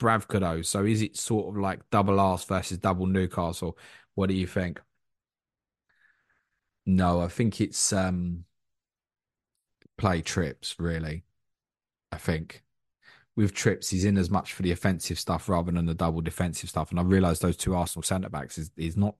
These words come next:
too dissimilar at the moment. But yeah, I would, I would, pl-, I would find a way to play Trips, I think. Uh, Cole says, "V V D and Rodri slash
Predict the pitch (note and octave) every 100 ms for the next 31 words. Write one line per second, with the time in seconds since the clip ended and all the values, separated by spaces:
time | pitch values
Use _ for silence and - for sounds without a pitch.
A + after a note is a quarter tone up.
0 | _ - F#2+ E2 D#2+ F#2+ E2+ E2+ E2+ F2+
1 | E2+ E2+ E2+ - - - - - _ _
2 | _ _ _ E2+ D#2+ E2 E2 F2+ - F#2
3 | E2+ - - - F2 F2 - - F#2 F2
4 | F2 E2+ - - F2+ E2+ E2 - F2 -
5 | E2 - F2 - _ _ _ _ _ _
6 | - F2+ E2+ - A2 G2+ - F#2 E2 G#2+
7 | G#2+ G2+ G2 G2 F#2+ F2+ F2+ F2+ G2+ G2
8 | - F2 - F2 -